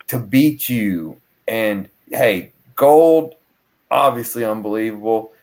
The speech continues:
Silver, unbelievable. Bronze, unbelievable. To medal at the Olympics, the World Olympics, is freaking impressive. We have, uh, I don't know, fifteen, twenty viewers, and we're happy with ourselves.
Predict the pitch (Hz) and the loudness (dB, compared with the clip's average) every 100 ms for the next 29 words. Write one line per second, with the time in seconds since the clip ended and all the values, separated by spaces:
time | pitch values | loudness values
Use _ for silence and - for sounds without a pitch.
0 | _ - - 196 208 143 113 110 113 107 | _ -12 -6 -2 -2 0 0 0 -2 -2
1 | 107 95 92 87 123 156 165 151 135 120 | -2 -4 -8 -2 2 2 2 0 -2 -2
2 | 107 104 95 92 120 117 123 151 156 - | -4 -6 -6 -8 -8 -2 0 2 0 -2
3 | 104 - 104 98 87 95 123 123 90 - | -6 -4 -6 -6 -6 -4 -6 -6 -10 -10
4 | - - _ 104 98 110 135 139 117 110 | -16 -18 _ -14 -4 2 2 2 -2 -2
5 | 104 98 78 - - _ _ _ _ _ | -4 -6 -10 -12 -20 _ _ _ _ _
6 | 107 113 104 95 90 - _ _ _ _ | -6 -4 -4 -6 -8 -14 _ _ _ _
7 | _ - - 214 208 190 170 151 135 131 | _ -16 -10 -4 -4 -4 -2 -2 0 2
8 | 110 - 85 85 _ _ _ _ 135 - | 2 0 -10 -12 _ _ _ _ -16 -16
9 | _ _ - _ _ _ 127 185 202 175 | _ _ -20 _ _ _ -4 -2 4 6
10 | 160 156 147 131 - _ _ _ 110 110 | 6 4 2 -2 -20 _ _ _ -4 -4
11 | 98 - 120 139 113 110 - 147 143 - | -6 0 2 2 0 -4 -4 -6 -6 -8
12 | 147 143 - 151 147 127 139 156 156 143 | -6 -6 -8 -6 -6 -6 -2 0 0 -2
13 | 127 139 139 135 135 131 117 113 123 - | -4 -4 0 0 0 -2 0 0 0 -2
14 | 95 76 | -2 -2